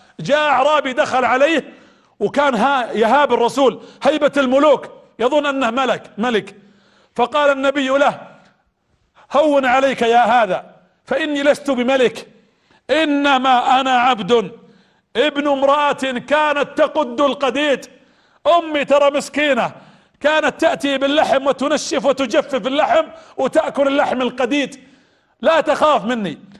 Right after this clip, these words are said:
إنما أنا عبد أسجد لله عبدا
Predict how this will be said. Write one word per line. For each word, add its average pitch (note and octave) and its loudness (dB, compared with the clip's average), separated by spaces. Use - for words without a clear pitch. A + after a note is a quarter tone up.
إنما C#4 0
أنا C4 -2
عبد A#3 0
أسجد C#4+ -2
لله C#4 2
عبدا C4+ 2